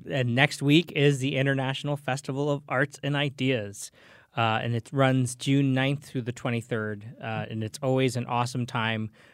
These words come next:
I'm letting people know now because if you go to artidea dot org, you can look up the schedule 'cause there's an enormous number of events. Uh, some are ticketed, some are not. Um, and, uh, it's just worth kind of planning your next few weeks to come down to New Haven when something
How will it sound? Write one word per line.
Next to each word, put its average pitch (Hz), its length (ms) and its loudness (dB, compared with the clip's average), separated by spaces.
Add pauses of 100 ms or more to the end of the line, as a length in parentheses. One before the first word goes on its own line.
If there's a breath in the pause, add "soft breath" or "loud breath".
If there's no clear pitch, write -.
I'm 123 180 0
letting 147 340 6
people 139 260 2
know 123 220 2
now 120 560 2
because 117 500 -4
if - 160 -12
you 120 60 -4
go 127 240 4
to 131 220 -2
artidea 127 760 2
dot 113 220 -4
org, 127 480 2
you 120 120 -4
can 117 160 -4
look 120 160 -2
up 117 140 -6
the 123 80 -10
schedule 120 400 -2
'cause 113 180 -8
there's 113 200 -6
an 113 160 -6
enormous 117 560 0
number 110 240 -2
of 107 120 -6
events. 107 480 -6 (300 soft breath)
Uh, 117 160 2
some 127 240 0
are 123 60 4
ticketed, 120 500 -2 (160)
some 117 180 -2
are 113 60 2
not. 113 300 0 (400 soft breath)
Um, 107 500 0 (340)
and, 113 440 2 (100)
uh, 107 320 -4
it's 127 180 -4
just - 200 -4
worth 127 360 4
kind 120 220 2
of 107 160 -2
planning 123 480 4
your 110 100 0
next 110 280 -4
few 110 240 -4
weeks 107 320 -6
to 117 100 -8
come 110 220 -4
down 107 220 -4
to 113 60 -6
New 107 120 -4
Haven 104 500 -4
when 110 340 -6
something 110 520 -4